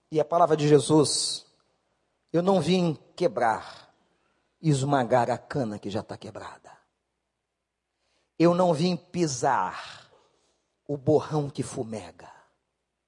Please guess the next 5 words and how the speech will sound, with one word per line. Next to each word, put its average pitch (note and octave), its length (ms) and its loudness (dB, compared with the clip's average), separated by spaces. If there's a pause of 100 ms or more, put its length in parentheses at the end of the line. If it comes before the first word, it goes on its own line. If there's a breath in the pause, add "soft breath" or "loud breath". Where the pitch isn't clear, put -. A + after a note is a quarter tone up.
(760)
Sabem D#3+ 360 -2
qual E3+ 220 4
é F3+ 80 6
a D#3+ 60 4
visão D3 600 0